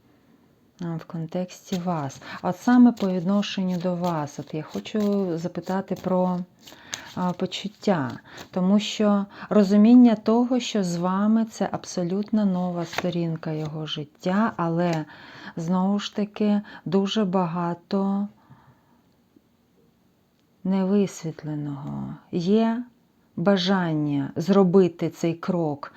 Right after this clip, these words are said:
занадто довго не думаючи, але от чомусь страх саме через, е, чомусь отут вклинюється ця робота. Тут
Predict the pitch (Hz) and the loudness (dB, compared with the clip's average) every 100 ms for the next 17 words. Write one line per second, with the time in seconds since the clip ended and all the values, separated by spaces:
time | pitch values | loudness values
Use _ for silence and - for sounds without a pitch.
0 | - 175 185 175 160 - 165 147 165 151 | -8 0 2 4 0 -2 -4 -2 -2 -2
1 | 156 156 156 147 175 196 226 233 233 - | -6 -6 -4 -4 -2 0 0 0 -2 -2
2 | 233 - 170 165 185 196 202 _ _ _ | -4 -2 -4 -2 -2 -4 -8 _ _ _
3 | _ _ - - 220 220 226 - 240 247 | _ _ -10 0 4 4 4 -4 2 2
4 | 285 - 220 220 240 240 247 247 - 202 | 2 0 2 6 8 8 8 6 0 0
5 | 202 202 196 180 170 185 185 185 - - | 2 2 0 -2 -4 -2 -2 -4 -8 -20
6 | - - - _ _ _ _ _ _ _ | -20 -20 -20 _ _ _ _ _ _ _
7 | _ _ _ _ _ _ _ _ _ _ | _ _ _ _ _ _ _ _ _ _
8 | _ _ _ - 180 196 208 208 - - | _ _ _ -10 -6 -6 -4 -8 -8 -16
9 | - - 196 190 185 175 - 165 175 165 | -16 -4 0 2 0 -2 -6 -10 -6 -6
10 | 165 156 139 - - 117 143 143 _ _ | -6 -6 -8 -8 -14 -14 -14 -20 _ _
11 | _ _ _ _ _ _ _ _ _ _ | _ _ _ _ _ _ _ _ _ _
12 | _ _ _ _ _ _ _ _ _ _ | _ _ _ _ _ _ _ _ _ _
13 | _ _ _ _ _ _ - _ - | _ _ _ _ _ _ -20 _ -14